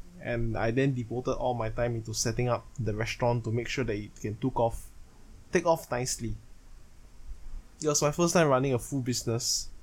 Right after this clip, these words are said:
especially since I've been an employee for about two and a half years at that point. I was busy being a software engineer. Things were really great. There were no reasons for me to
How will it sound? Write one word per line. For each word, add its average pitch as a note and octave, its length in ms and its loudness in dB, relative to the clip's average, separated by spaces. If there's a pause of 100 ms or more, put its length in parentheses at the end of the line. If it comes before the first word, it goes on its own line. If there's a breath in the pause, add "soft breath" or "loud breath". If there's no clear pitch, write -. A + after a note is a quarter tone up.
(300)
especially C#3+ 300 -6
since C#3 340 0
I've A#2 160 4
been A#2 160 -2
an G#2 120 0
employee A#2+ 440 2
for G#2 420 -2 (800)
about E3+ 280 0
two A3 140 4
and D3+ 120 2
a - 20 -2
half C3 260 2
years B2 160 0
at A2 80 4
that G#2+ 140 -2
point. A#2 220 0
I G#2+ 80 2
was A#2 200 0
busy B2+ 340 0
being A#2+ 260 0
a A2+ 40 0
software A#2+ 380 0
engineer. A2 480 -2
Things F3 360 0
were A2+ 120 -2
really B2 260 -4
great. B2+ 260 -2 (420 soft breath)
There F#3 140 6
were G#3 100 8
no B3+ 200 4
reasons F#3+ 320 4
for D3+ 160 2
me D#3 220 0
to A2+ 440 -6